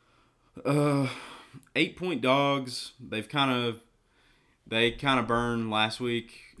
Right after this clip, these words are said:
I, I expected them to cover against the Saints, and they couldn't pull it off. Uh, they were in that game for most of it. They missed a field goal late.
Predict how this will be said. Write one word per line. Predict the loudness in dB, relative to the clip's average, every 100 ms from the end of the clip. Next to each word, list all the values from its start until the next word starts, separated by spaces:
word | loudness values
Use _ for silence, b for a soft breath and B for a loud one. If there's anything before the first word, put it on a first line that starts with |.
| -6
I, | -2 -2 -2
I | 0 0
expected | -2 -6 -6 -6
them | -6 -8
to | -8
cover | -8 -8 -8
against | -8 -10 -12
the |
Saints, | -12 -10 -10 -12
and | -12
they | -12 -12
couldn't | -12 -12
pull | -10 -10
it | -8
off. | -8 -10 -12 -16 -20 b b b b b -16
Uh, | -12 -10 -10
they | -6 -6
were | -4
in | -6
that | -8 -8
game | -8 -10 -10
for | -12
most | -12 -12 -12
of | -10 -10
it. | -12
They | -10
missed | -10 -12 -14
a |
field | -16 -16 -14
goal | -14 -12
late. | -12 -12 -14